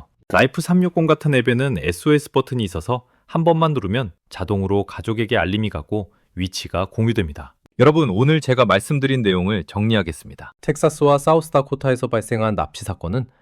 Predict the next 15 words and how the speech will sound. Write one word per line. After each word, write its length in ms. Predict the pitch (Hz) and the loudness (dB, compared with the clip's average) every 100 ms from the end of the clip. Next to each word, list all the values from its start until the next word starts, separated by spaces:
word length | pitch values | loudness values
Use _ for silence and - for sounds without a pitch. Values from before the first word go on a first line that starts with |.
| _ | _
스마트폰의 680 | - 160 151 - 147 143 92 | -2 0 0 0 0 0 0
위치 260 | 98 - | -4 -8
추적 300 | 143 - - | -10 -6 -6
기능 200 | - 127 | -2 -2
덕분에 440 | 113 - 82 113 - _ | -4 -6 -4 -6 -6 _
신속하게 640 | - 175 160 175 110 85 85 | -6 -4 -4 -4 -6 -6 -6
해결되었습니다. 760 | 131 127 120 95 - 73 - - | -4 -2 0 -2 -6 -12 -10 0
미국에서는 680 | 120 147 147 143 147 156 | 2 4 4 4 4 4
매년 320 | 92 92 120 131 | 4 4 4 0
수만 320 | - 170 165 | 0 0 2
건의 280 | 151 131 131 | 0 2 2
아동 320 | 85 87 127 | 0 0 0
실종 340 | 123 160 160 | 0 -4 -2
사건이 380 | 147 131 - 120 | -2 -2 -2 -2
발생하고 640 | 110 90 98 82 76 110 | -2 -2 -2 -4 -4 -6